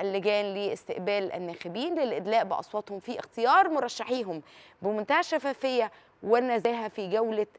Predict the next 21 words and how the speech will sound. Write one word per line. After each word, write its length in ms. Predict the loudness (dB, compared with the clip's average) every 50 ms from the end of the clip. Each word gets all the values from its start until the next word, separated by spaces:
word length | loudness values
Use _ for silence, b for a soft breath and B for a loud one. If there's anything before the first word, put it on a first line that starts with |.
| b b b b b b 0 2
الإعادة 500 | 2 4 4 2 2 4 4 4 2 2
المرحلة 440 | -2 -2 -4 -8 -6 -4 -2 0 0
الأولى 420 | 0 -2 -2 -2 -2 0 0 0
بمجلس 960 | -2 -4 -6 -6 -4 -4 -4 -4 -4 -4 -6 -6 -4 -6 -6 -6 -8 -12 -20 -20 _ _ _ _ _ _ _ _ _ _ _ _ _ _ _ _ _ _ _ -6
النواب 540 | -6 -4 -4 -2 0 2 2 2 2 0 -4 -6
القادم 500 | -8 -8 -8 -4 -4 -2 -2 -4 -6 -8
إن 60 | -10
شاء 220 | -8 -6 -4 -4
الله 180 | -2 -2 -4 -4
بإذن 340 | -4 -6 -8 -8 -8 -8 -8
الله، 340 | -6 -2 0 0 0 0 B B B B B B B _
واللي 460 | 4 8 8 8 8 6 2 -2 -4 -4
احنا 200 | -4 -6 -8 -8
إن 60 | -8
شاء 360 | -4 2 6 6 6 6 4
الله 340 | 2 0 2 2 2 2 0 B B B B B _
بنتمنى 880 | -4 -2 0 0 0 0 0 2 2 2 0 0 -2 -4 -6 -6 -8
إن 320 | -10 -10 -8 -8 -8 -10 -10 -4
كل 400 | -2 0 2 4 4 4 4 2
مواطن، 600 | 2 0 0 2 4 4 4 4 2 -4 -10 -10 B B B B B -2
يعني 300 | 0 0 0 0 -2 -6